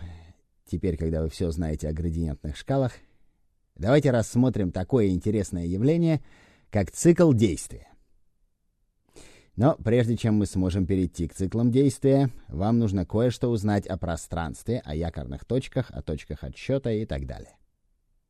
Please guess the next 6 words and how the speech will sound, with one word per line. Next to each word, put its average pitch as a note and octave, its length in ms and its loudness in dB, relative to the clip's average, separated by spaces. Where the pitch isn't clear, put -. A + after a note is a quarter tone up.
Так - 160 -8
вот, G2 180 4
это D#2+ 200 -4
та A#2 200 2
мера B2 300 4
предосторожности, A#2+ 1080 0